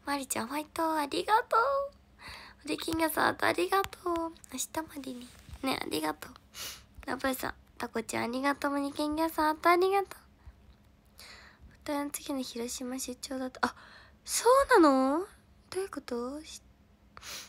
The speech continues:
僕体の次の広島出張だ。うわ、行けないってことか。ピエンだ、それは。ピエンすぎる。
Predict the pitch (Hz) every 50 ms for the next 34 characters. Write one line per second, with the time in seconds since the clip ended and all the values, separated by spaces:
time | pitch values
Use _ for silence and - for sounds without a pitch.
0 | - _ - - - - - _ _ _ - - - _ - - - - - -
1 | - - - - - - _ - - - - - - - 285 277 269 - 285 294
2 | 294 277 262 254 247 240 254 262 - - 294 285 285 277 - - - - - -
3 | - _ - - - - - 294 226 - - - _ _ - - - - - -
4 | - - - 254 247 269 262 262 254 262 247 262 254 247 240 - - - - _
5 | _ _ _ _ _ _ _ _ - - - - - - - - - _ _ _
6 | - - - - - - _ _ - - - - - - - 226 226 226 226 220
7 | 202 196 196 - 196 190 190 190 196 - - - - - - - - - - -
8 | - - - - - 302 285 285 294 294 - 294 285 277 277